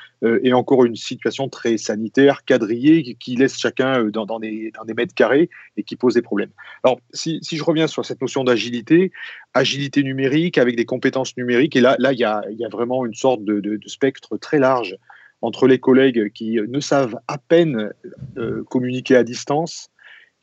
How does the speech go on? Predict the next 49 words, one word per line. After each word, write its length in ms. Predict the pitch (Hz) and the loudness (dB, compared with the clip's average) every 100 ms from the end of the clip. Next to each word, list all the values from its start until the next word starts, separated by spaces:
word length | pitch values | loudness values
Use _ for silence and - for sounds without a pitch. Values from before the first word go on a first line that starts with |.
| - | 0
qui 80 | 135 | 0
ont 80 | |
perdu 280 | 123 147 151 | 4 4 6
leurs 240 | 151 135 135 | 4 4 2
élèves 260 | 139 143 | 2 2
et 80 | 110 | 0
qui 100 | - | -8
ne 60 | 110 | -8
savent 220 | 120 - | -8 -8
plus 120 | - | -10
du 80 | 151 | -10
tout 100 | 151 | -6
comment 260 | 151 127 120 | -2 0 0
faire, 300 | - 135 160 _ _ - - - | 4 2 2 _ _ -20 -20 -8
mais, 120 | 127 143 | -4 0
et 80 | 131 | 0
ceux 240 | - 165 | 2 2
qui 100 | - | 0
sont 220 | - 127 | -4 -4
très 300 | - - 123 | -4 0 2
agiles, 440 | 123 95 143 180 170 | 2 0 -2 0 -2
qui 160 | - | -2
ont 80 | 127 | 0
déjà 240 | 120 120 | 2 2
pratiqué, 540 | 120 117 123 107 131 127 | 0 -4 -6 -2 2 4
euh, 260 | 113 110 | 4 4
un 60 | 110 | 0
certain 260 | 123 117 123 | -6 -2 0
nombre 420 | 120 127 107 107 | 2 0 2 0
de, 240 | 107 107 - - _ | 0 -6 -8 -20 _
de 80 | 107 | -10
propositions 680 | - 117 117 113 110 - 113 | -2 -2 2 0 0 -2 -2
hybrides, 320 | 113 117 170 | 0 2 2
de 80 | 135 | 2
configurations 680 | 110 - 117 113 107 - 110 | -2 -6 -2 0 0 -2 -4
hybrides, 340 | 107 123 170 156 - - - | 0 0 0 -4 -8 -16 -4
et 140 | 123 | -2
qui 160 | - 151 | -2 -4
finalement 600 | - 147 139 156 175 151 | -2 0 2 4 2 0
ont 60 | |
fait 220 | 139 - 151 | -4 2 2
de 100 | 135 | 2
cette 240 | - 120 | -2 -4
période-là, 800 | 139 123 120 117 131 156 175 - - | 0 0 0 0 0 2 0 -2 -2
euh, 220 | 117 113 - | 0 0 -6
un 100 | 117 | -4
bac 260 | 113 139 | 0 0
à 80 | 143 | 0
sable 440 | 120 - 147 185 | -2 -2 -2 -2